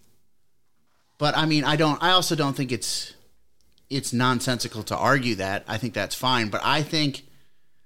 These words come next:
I think that our sensory perception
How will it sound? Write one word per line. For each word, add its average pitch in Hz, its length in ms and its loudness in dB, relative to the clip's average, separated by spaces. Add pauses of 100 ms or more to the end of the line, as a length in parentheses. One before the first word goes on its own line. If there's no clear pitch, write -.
(520)
I 156 100 -2
think 180 220 -6
that 170 140 0
our 139 280 4
sensory 143 520 0
perception 120 880 -2